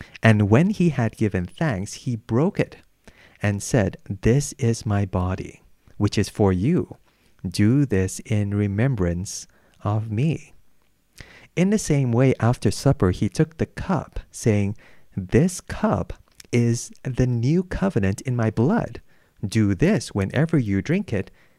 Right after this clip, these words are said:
in remembrance of me.'" Jesus was pointing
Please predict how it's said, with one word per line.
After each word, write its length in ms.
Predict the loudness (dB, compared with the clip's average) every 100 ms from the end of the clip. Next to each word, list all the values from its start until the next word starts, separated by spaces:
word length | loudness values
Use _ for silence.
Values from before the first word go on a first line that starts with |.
| _ -6
in 160 | -4
remembrance 800 | -2 -2 -2 -2 -4 -4 -10 -16 -20 -20 -10
of 240 | -8 -6
me.'" 360 | -6 -6 -8 -16 -20 _ _ _ _ _ _ -20 -20 -12 -8
Jesus 640 | -4 -2 -2 -2 -4 -2
was 300 | -4 -4 -12 -8
pointing 640 | -2 -2 -2 -6 -6 -8